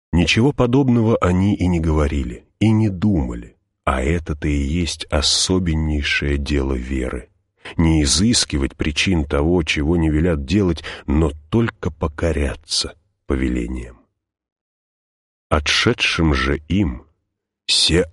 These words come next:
ангел Господень во сне явися Иосифу глаголя: "Восстав, поими отроча и матерь его, и бежи во Египет". Стих тринадцатый.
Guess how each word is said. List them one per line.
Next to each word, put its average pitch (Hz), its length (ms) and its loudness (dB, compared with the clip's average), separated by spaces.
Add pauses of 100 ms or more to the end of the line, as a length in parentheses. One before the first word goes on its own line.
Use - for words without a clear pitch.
ангел 95 520 2
Господень 73 840 0
во 69 120 -2
сне 85 320 0
явися 80 580 0
Иосифу 71 840 -4
глаголя: 67 800 -2 (1120)
"Восстав, 76 800 0
поими 78 560 2
отроча 73 720 -2
и 69 120 0
матерь 71 520 -2
его, 64 500 -6 (420)
и 90 100 2
бежи 76 540 -2
во 78 140 -4
Египет". 69 800 -8 (1160)
Стих - 320 -8
тринадцатый. - 800 -4